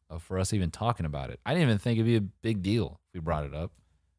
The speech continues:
necessarily. I didn't think we'd be special or, uh, oh, maybe the cable fell out or something. It's fine. We got the clips we want.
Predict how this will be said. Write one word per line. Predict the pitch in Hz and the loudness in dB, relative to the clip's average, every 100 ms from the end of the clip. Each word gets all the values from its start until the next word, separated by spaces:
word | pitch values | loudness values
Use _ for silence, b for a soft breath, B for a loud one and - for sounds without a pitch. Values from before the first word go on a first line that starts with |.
| _ | _
necessarily. | 82 - 80 82 | -12 -8 -4 2
I | 104 | 4
didn't | 120 | 4
think | 120 | 4
we'd | 104 | 2
be | 90 | 0
special | 87 - 87 - 85 80 | -4 -4 -6 -6 -10 -6
or, | 87 85 87 _ _ _ _ _ _ _ _ | -4 -4 -6 _ _ _ _ _ _ _ _
uh, | 85 85 82 80 80 _ _ _ _ | -4 0 0 0 -2 _ _ _ _
oh, | 98 92 82 - | -2 0 0 -4
maybe | 98 | -2
the | 87 | -2
cable | - 87 87 | -2 -4 -4
fell | 85 85 85 | -6 -6 -2
out | 85 | -2
or | 85 | -2
something. | - 90 | -4 -4
It's | 117 | -4
fine. | - 80 87 - | -4 -4 -4 -6
We | 95 | -6
got | 85 | -6
the | - | -6
clips | - - - | -14 -14 -12
we | |
want. | 50 50 | -10 -10